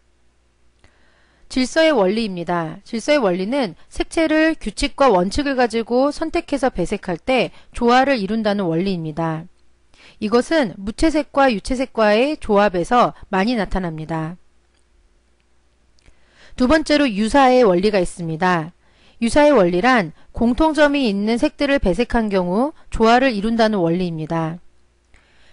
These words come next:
색의 삼속성인 색상, 명도, 채도의 차이가 적은 색상의 배색이 더욱 조화롭게 나타나게 됩니다.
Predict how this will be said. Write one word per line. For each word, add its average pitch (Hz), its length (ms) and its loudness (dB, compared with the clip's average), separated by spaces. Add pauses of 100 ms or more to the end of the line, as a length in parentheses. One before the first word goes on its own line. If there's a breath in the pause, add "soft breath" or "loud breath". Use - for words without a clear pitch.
(220 soft breath)
색의 349 320 0
삼속성인 302 800 -2 (140)
색상, 294 680 -2
명도, 208 480 0
채도의 311 500 0
차이가 294 400 0
적은 233 520 -2
색상의 269 420 -4
배색이 180 580 -4 (240 soft breath)
더욱 226 320 2
조화롭게 240 460 0
나타나게 175 420 -4
됩니다. 160 600 -8